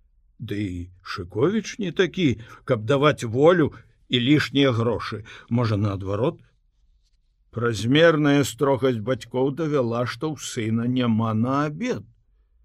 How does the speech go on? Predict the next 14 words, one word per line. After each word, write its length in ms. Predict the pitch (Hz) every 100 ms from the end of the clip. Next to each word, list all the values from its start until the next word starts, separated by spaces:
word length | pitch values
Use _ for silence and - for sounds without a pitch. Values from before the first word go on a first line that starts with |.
| _ _ - - - - _ _ _ _
Тарас 320 | 127 220 247
перавёў 460 | 240 240 233 226 190
позірк 480 | 208 220 196 180 -
з 80 |
правага 480 | - 175 175 170 156 151
крыла 320 | 139 139 135
вакзала, 640 | 123 117 104 107 123 135 190
дзе 280 | 120 131 127
размяшчаўся 720 | 113 113 110 117 135 104 123
рэстаран, 640 | 120 107 135 120 160 185 131
на 100 | 143
чаргу. 720 | - - 156 139 90 113 110 107 - _ _ _ _
Славік 920 | - - 98 117 135 151 143 147 147 - -
хмыкнуў: 760 | 117 123 123 - 117 107 98